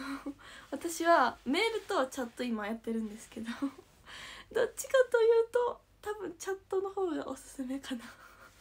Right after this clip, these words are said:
メールもね、一日一通はね、必ず送ってるんですけど、それだったらチャットの方がおすすめかも。<laughs> 私的にはね。でも、ちゃ-、え、なんやろな。メー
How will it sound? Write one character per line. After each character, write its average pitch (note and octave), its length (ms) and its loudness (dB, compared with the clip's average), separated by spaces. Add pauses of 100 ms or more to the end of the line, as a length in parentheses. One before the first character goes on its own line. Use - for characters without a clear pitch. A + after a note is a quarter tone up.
(960)
メ F#4 80 4
ー B4 260 8
ル F#4 60 2
も D#4 60 2
ね、 C#4+ 140 0
一 F4+ 220 2
日 D#4+ 200 -4
一 C#4+ 100 -6
通 - 140 -8
は B3 140 -2
ね、 A#3 220 -2 (140)
必 C#4 260 0
ず C4 120 -4
送 A#3+ 180 -8
っ - 20 -10
て B3+ 160 -8
る B3+ 100 -2
ん A#3+ 100 -4
で A#3 100 -6
す A#3 80 -16
け A#3 160 -8
ど、 A3 160 -6 (1800)
そ G#4+ 120 0
れ C5 120 10
だ - 80 2
っ - 80 -10
た - 120 2
ら E4+ 80 -2
チ E4 100 -8
ャ D4 40 -6
ッ - 40 -10
ト B3+ 140 -2
の C4+ 80 0
方 C4 120 -2
が A#3 100 -6
お A3+ 40 -6
す A3+ 60 -12
す - 240 -6
め A#3+ 100 -4
か - 160 -8 (220)
も。 A#3+ 260 -10 (400)
<laughs> - 600 -18
私 B3+ 300 -4
的 C4+ 260 -4
に C#4+ 120 2
は G#3 120 -4
ね。 G#3+ 160 -10 (880)
で D4+ 100 2
も、 A#3 300 0
ち - 100 -8
ゃ-、 - 80 -12
え、 A#3+ 140 0
な C#4 140 4
ん F4 40 2
や D#4+ 80 2
ろ A3+ 80 0
な。 G3+ 180 -4 (460)
メ C#4 100 2
ー A4+ 40 6